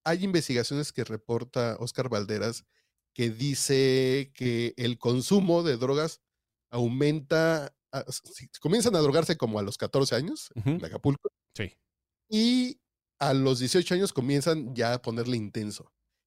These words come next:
Speaker 1: Entonces hay una población de jóvenes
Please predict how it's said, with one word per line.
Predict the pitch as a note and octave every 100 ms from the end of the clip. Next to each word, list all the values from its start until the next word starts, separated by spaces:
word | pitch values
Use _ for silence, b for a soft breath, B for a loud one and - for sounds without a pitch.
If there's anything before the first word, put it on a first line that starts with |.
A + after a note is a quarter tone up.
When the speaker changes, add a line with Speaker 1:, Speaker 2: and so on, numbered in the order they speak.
| _ -
Speaker 1:
Entonces | G3+ G#3+ A3+ A3+ -
hay | E3+
una | G3+ A3+
población | - C3+ B2 - C#3+ F3 F3 _ _ _ _
de | A2+
jóvenes | - C3 C#3 D#3 A#3 -